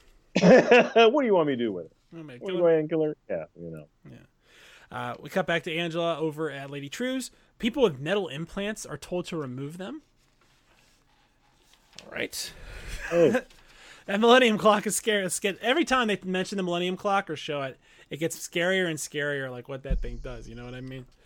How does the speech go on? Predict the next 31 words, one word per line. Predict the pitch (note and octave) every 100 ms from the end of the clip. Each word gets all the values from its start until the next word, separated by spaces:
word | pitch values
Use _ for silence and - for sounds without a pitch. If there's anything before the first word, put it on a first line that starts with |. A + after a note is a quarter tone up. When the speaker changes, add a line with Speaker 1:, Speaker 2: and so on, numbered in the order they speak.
| - - - -
Speaker 2:
Uh, | B2+ A#2+ A#2 - - _ _ _ F2+ E2+
Speaker 1:
What, | E2+ E2+
what's | F2+ F2 D#2+
gonna | E2+ E2
happen | G#2 E2+ D#2+
with | E2
this | F#2
Speaker 2:
"Please | - C#4+ E3
Speaker 1:
thing? | C#3
Speaker 2:
remove | B2+ G#3 F3
all | E3+
metal | D3 F3+ F#3+
implants." | E3 F3+ - A2 A2 - _ _ _ _ F2
Speaker 1:
Mm-hmm. | F2 E2+ _ _ _ _ _ _ - E2+
Mm. | - _ _ _ _ - - - -
Speaker 2:
Uh, | - - - - -
all | -
right. | - D4+ - _ _ _ _ _ _ _ _ _ _ _ _ _ _ _ _ _ _ -
So | - D3+
Beyond | D3 F3+ B3 D#3+ B2 G3+ _ _ _ _ _
gives | E3+ D#3+
Angela | D3+ F#3+ E3+ D#3+ C#3
a |
test, | - G3 D3 -
a | D3+
psychological | - D#3+ D3+ D#3 D#3 D3+
test, | D3 D#3+ D3+ -
to | D3+
see | D#3 D3+
if |
she's | - D#3 C3+